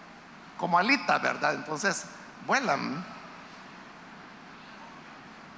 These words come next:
Así es como se desplazan. Y a veces, hermanos, van a caer en lugares como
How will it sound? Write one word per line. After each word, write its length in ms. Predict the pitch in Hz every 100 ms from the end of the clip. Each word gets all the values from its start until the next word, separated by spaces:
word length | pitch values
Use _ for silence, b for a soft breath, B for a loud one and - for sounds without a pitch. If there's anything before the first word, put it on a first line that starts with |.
| - - - 120 -
Así 200 | 175 277
es 60 | 214
como 200 | 233 214
se 100 | 226
desplazan. 680 | 226 208 285 285 - 165 120 95 - - - - - - - - - - - - - - - - - - - -
Y 140 | 285
a 80 | 311
veces, 420 | 339 381 349 285
hermanos, 380 | 302 311 320 240
van 180 | 269 302
a 80 | 311
caer 320 | 311 294 311
en 160 | 311 330
lugares 640 | 285 262 233 240 - - - - - - - - - - - - - - - - - - - - - - - - - - -
como 440 | 165 160 156 160